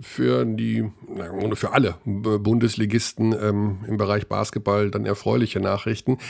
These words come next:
Das Sportliche kam ja auch noch hinzu, also unabhängig, selbst wenn kein Corona gewesen wäre und es wäre alles so gelaufen, wie es aus sportlicher Sicht, äh, bisher bei Fechter gelaufen ist, war es ja auch recht unglücklich mit der Verletzung des Schlüsselspielers, äh, Philipp Herkenhoff.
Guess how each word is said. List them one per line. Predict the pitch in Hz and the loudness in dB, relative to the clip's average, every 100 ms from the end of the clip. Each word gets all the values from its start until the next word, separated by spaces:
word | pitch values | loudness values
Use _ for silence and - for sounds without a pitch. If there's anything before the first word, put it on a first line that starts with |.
| - | -2
Das | 135 131 | 2 2
Sportliche | - 143 190 208 - | 4 4 6 4 4
kam | 180 - 156 | 2 2 4
ja | 170 | 4
auch | 123 139 | 4 2
noch | 165 127 | 2 4
hinzu, | 143 117 - 156 185 208 - - | 2 2 2 4 4 2 -6 -2
also | 131 123 131 131 135 - - | 0 4 4 2 -4 -4 2
unabhängig, | 175 151 143 147 123 | 4 6 4 4 2
selbst | 139 - | 0 4
wenn | 131 | 2
kein | 123 135 | 4 4
Corona | 151 139 131 151 135 | 6 6 6 6 4
gewesen | 127 117 135 147 160 131 | 4 4 4 6 6 6
wäre | 135 143 | 4 4
und | 147 127 | 2 2
es | 127 | 2
wäre | 135 131 120 | 4 2 2
alles | 127 135 - | 2 2 0
so | - 107 110 147 | -2 0 4 4
gelaufen, | 135 117 113 139 - 151 139 - | 6 4 4 2 2 2 0 -8
wie | 104 107 147 147 | -6 -2 0 2
es | 127 | 0
aus | - 120 | -2 -4
sportlicher | - 120 135 135 123 123 | 0 2 2 0 0 0
Sicht, | 120 - - - - - - | 0 -4 -12 -18 -16 -16 -6
äh, | 117 113 | 0 2
bisher | 107 107 123 135 | 2 0 2 2
bei | 113 113 | 2 0
Fechter | 113 120 - 113 | 0 -2 0 0
gelaufen | 107 107 127 143 | 2 2 0 0
ist, | 120 | 2
war | 120 120 | 4 2
es | 117 | 2
ja | 107 | 2
auch | 135 - | 0 2
recht | - - | 0 0
unglücklich | - 180 170 233 120 - 135 127 | 2 4 6 4 4 2 2 2
mit | 123 | 2
der | 123 117 | 4 2
Verletzung | 113 - 110 120 - 139 120 | 0 0 0 0 2 2 2
des | - - - - | -2 -6 -6 -8
Schlüsselspielers, | - 143 147 147 127 - 127 131 - | 2 4 6 4 2 2 4 4 2
äh, | 127 113 117 113 | 0 0 0 -4
Philipp | - 120 113 | -2 0 2
Herkenhoff. | 113 117 139 131 135 | 0 2 4 4 2